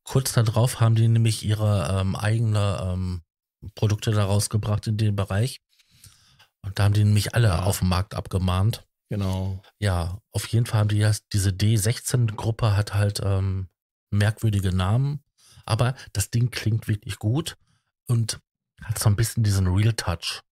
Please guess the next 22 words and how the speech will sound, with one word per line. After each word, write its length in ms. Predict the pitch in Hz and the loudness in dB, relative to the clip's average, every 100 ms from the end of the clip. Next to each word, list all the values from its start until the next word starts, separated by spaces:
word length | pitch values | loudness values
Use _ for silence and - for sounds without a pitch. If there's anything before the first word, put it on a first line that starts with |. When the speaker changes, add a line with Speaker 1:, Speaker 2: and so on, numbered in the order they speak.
| _ _ _ - | _ _ _ -14
Speaker 2:
Ist 280 | - - - | -12 -12 -6
aber 260 | 123 127 | -4 -4
auch 200 | - 120 | -6 -6
nicht 240 | 151 127 - | -6 -6 -6
ganz 240 | 139 - | -8 -8
günstig, 500 | - 98 - - 73 | -8 -10 -10 -14 -12
ne? 220 | 87 120 - _ _ _ - | -8 -8 -10 _ _ _ -8
Also 280 | 113 104 101 | -6 -6 -4
hundertneunzehn 840 | 120 120 123 98 123 127 135 123 | -4 -4 -4 -6 -6 -6 -8 -8
Euro 480 | 95 107 123 127 135 | -6 -6 -6 -6 -6
für 520 | - 110 110 120 151 | -8 -8 -8 -10 -12
das 160 | - - - | -16 -18 -18
Plugin 500 | - 92 - 117 147 | -14 -14 -10 -8 -8
finde 280 | - 127 135 | -8 -8 -8
ich 100 | 127 | -8
jetzt 180 | 135 - | -12 -10
auch 160 | 117 | -10
schon 320 | - 147 160 - - - - - _ _ | -8 -6 -6 -8 -20 -20 -20 -20 _ _
einen 140 | 127 113 | -6 -4
relativ 600 | 95 131 165 - 165 - - | -4 -6 -6 -8 -10 -12 -12
hohen 280 | 151 156 156 | -8 -6 -6
Preis, 680 | - - - 87 - - | -10 -10 -8 -8 -12 -18